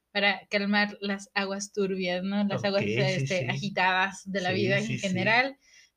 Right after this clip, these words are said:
Speaker 1: Y, y, pues, aquí nos sentamos, ¿no? Ah, también hablamos de las experiencias ajenas de repente de los
Speaker 2: Ujú.
Speaker 1: estudiantes,
Speaker 2: Sí,
Speaker 1: entonces,
Speaker 2: sí.
Speaker 1: a veces también nos damos cuenta que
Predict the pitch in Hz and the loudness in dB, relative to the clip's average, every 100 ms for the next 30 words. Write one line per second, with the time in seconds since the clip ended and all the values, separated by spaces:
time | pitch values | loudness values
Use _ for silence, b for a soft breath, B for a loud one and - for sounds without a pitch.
0 | - 220 220 214 220 214 202 190 226 240 | -12 -8 -8 -6 -6 -6 -8 -6 -4 0
1 | 247 254 294 330 254 247 254 262 254 226 | 0 0 -4 -2 0 0 0 -2 -2 0
2 | 220 220 233 254 233 240 240 208 202 202 | 0 0 0 2 0 0 0 -2 -4 -6
3 | - 196 202 233 240 202 196 208 226 214 | -2 0 0 0 -2 -2 0 0 0 0
4 | 196 185 196 208 220 208 202 156 117 190 | -2 -2 -2 2 2 0 -2 0 2 2
5 | 202 247 254 208 214 262 262 - 117 - | 2 0 0 -6 -4 -2 -2 -4 -10 -14
6 | B B B 247 269 311 311 269 254 269 | B B B 4 4 2 -2 -2 -2 -2
7 | 277 285 294 269 294 285 262 226 196 | -4 -6 -6 -6 -4 0 2 2 -2